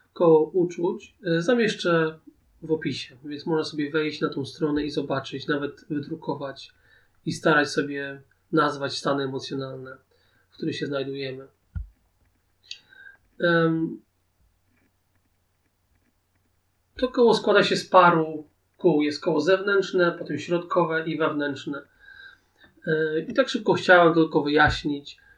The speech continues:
że to koło jest podzielone na parę głównych emocji w środku, czyli te, to najmniejsze koło. E, mamy emocje takie jak jakiś szczęśliwy albo szczęśliwa.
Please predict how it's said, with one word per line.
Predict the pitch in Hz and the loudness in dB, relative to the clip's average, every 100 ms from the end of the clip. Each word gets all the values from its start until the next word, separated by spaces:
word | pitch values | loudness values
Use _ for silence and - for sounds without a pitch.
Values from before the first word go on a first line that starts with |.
| _ _ - | _ _ -10
że | 170 156 | -4 -2
to | 151 - | -4 -4
koło | 185 175 | 2 2
jest | 165 - | 2 2
podzielone | 170 156 156 156 147 143 139 - - - | 2 4 4 4 4 0 -4 -14 -12 -2
na | 156 147 143 143 - - | 0 0 -2 -6 -14 -2
parę | 160 160 151 156 | 2 4 4 2
głównych | 151 156 160 - | -2 0 0 0
emocji | 147 160 160 | 0 0 -4
w | - | -2
środku, | 156 143 - - 147 165 _ _ _ _ _ _ | 0 0 -4 -12 -12 -12 _ _ _ _ _ _
czyli | - 180 156 | -18 -10 -10
te, | 151 156 151 151 | -6 -8 -8 -6
to | - | -2
najmniejsze | 156 160 196 - 160 | 2 4 4 2 -4
koło. | - 139 143 170 - _ _ _ _ _ _ _ | -4 -6 -2 -4 -6 _ _ _ _ _ _ _
E, | 160 156 | -2 0
mamy | 165 170 165 160 | 2 4 4 2
emocje | 156 160 180 180 160 | 0 2 2 0 -2
takie | - 160 - 147 | -2 -4 -2 -4
jak | 147 | -4
jakiś | - 156 147 | -6 -12 -12
szczęśliwy | - - 156 - 170 160 165 214 - _ _ _ _ _ _ _ - | -8 -2 -2 -2 -4 -2 0 0 -2 _ _ _ _ _ _ _ -8
albo | 147 147 | -6 -6
szczęśliwa. | 143 165 139 165 151 156 180 185 | -6 -8 -6 -6 -4 -4 -6 -6